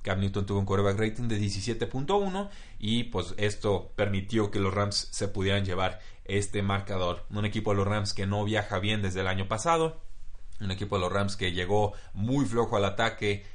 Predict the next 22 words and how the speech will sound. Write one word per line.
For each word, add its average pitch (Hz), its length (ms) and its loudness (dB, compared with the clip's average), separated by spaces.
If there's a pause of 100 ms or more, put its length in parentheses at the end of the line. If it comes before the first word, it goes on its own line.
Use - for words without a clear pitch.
en 95 220 -4
postemporada, 120 720 2
que 101 140 -8
quedó 104 160 0
exhibido 107 480 0
contra 95 260 -2
los 95 120 -2
Patriotas 139 600 -2 (220)
y 101 100 -2
que 107 100 0
esa 107 140 0
malaria 107 720 0
parece 120 720 0
de 104 60 2
alguna 113 280 0
manera 113 400 0
con 95 140 -2
el 95 100 -2
quarterback, 107 320 2
por 98 160 0
lo 120 80 2
menos, 156 340 0